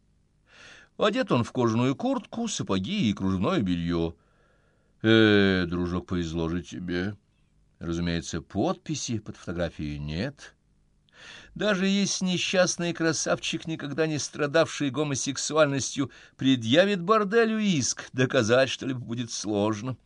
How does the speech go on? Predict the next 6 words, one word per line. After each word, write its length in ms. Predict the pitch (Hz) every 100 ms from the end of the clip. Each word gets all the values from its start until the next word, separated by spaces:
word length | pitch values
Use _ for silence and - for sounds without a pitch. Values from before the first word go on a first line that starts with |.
| _ _ _ _ _
Фотография 800 | - 110 120 107 117 202 233 147
на 100 | 117
самом 260 | 104 110 104
деле 220 | 101 98
слегка 680 | 95 104 101 - 233 302 330
искажена, 760 | 262 - 294 226 226 180 147